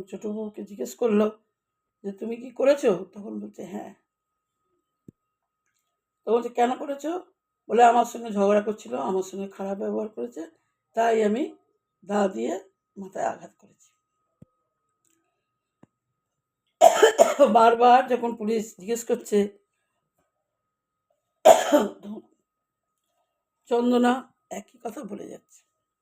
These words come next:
তারপর পুলিশ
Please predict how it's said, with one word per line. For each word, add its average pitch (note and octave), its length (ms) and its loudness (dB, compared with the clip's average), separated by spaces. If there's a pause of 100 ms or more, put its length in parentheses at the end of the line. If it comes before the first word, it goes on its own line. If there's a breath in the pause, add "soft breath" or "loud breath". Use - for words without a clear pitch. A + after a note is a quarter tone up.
(3000)
তারপর A3 380 -10
পুলিশ A#3 380 -8